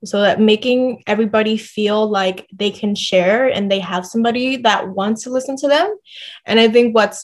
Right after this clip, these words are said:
also crucial in making that safe space is that you have to be selective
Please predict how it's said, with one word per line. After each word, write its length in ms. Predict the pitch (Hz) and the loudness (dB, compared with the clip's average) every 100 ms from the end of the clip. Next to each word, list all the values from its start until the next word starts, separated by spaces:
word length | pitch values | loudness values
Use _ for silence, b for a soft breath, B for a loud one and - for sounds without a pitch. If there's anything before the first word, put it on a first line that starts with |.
| - | 0
also 420 | 214 214 254 233 | 2 2 0 0
crucial 560 | 233 233 226 - 254 254 | -2 -4 -4 -2 0 0
in 300 | 214 214 208 | 0 -2 0
making 400 | 214 214 247 254 | -2 -2 -6 -2
that 260 | 247 - - | -2 -4 -8
safe 340 | - - 240 247 | -8 -4 -4 -4
space 480 | - 233 254 302 - | -6 -4 -4 -6 -6
is 120 | 220 | -4
that 140 | 214 | -2
you 100 | 220 | -2
have 220 | 208 208 208 | 0 -2 -4
to 80 | 240 | -8
be 100 | 226 | -8
selective 680 | - 190 190 190 262 277 | -8 -4 -4 2 4 4